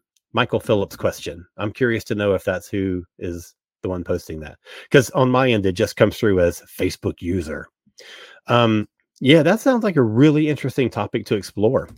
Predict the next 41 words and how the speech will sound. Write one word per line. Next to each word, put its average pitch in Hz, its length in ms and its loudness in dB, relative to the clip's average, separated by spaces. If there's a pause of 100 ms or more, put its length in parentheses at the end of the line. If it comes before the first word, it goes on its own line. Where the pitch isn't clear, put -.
(960)
So 123 260 8
maybe 156 400 2
we'll 160 240 4
have 160 200 -2
to 143 100 -2
do 151 220 4
a 120 40 6
deep 120 300 -2
dive 101 360 -4 (420)
on 123 200 0
some 131 260 2
of 117 60 -2
those 104 340 2
lesser 107 400 -2
known, 95 600 -2
uh, 85 460 -4 (100)
script - 340 -4
writers, 85 500 -6 (440)
and 104 340 2
we 110 100 2
should 107 200 -2
start 107 300 0
with 95 120 -4
her 101 220 0
and 87 160 -4
just 90 160 -6
see 120 160 2
what 113 160 -2
we 113 80 -4
can 117 160 -6
find 110 260 -2
out 160 180 -2
about 82 280 -6
her 82 100 -2
and 82 100 -4
see - 140 -4
if 101 140 -8
we 113 80 -2
can 104 320 -4
uncover 113 480 -2
some, 95 400 -4